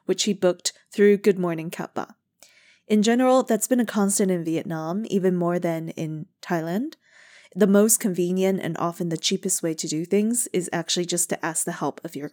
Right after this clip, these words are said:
hosts, because there's a lot of scam companies and we don't speak the language, and a lot of things are just not even listed on the internet. So it was really helpful to rely on our hosts and the hotel staff.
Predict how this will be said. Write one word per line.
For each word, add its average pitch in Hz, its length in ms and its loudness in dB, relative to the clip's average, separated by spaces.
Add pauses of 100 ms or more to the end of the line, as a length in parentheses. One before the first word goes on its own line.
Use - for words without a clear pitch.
hosts, - 480 0 (340)
because 226 260 4
there's 208 160 2
a 196 60 4
lot 170 240 4
of 170 60 0
scam 285 400 0
companies 247 720 0
and 165 280 -2 (200)
we 214 120 4
don't 208 160 6
speak 185 260 -2
the - 80 -8
language, 233 600 4 (320)
and 220 160 4
a 220 60 8
lot 254 220 6
of 427 80 2
things 285 260 2
are - 80 2
just - 240 0
not 185 300 -2
even 180 200 -4
listed 170 360 -2
on 170 160 -6
the 160 120 -10
internet. - 520 -10 (320)
So 202 580 8
it 185 80 0
was 175 220 -4
really 185 180 2
helpful 170 440 -4
to 175 140 -6
rely 156 520 -2
on 143 300 -8
our 190 180 -2
hosts 165 520 0
and 160 320 -8
the 160 60 -8
hotel 160 320 -10
staff. - 580 -6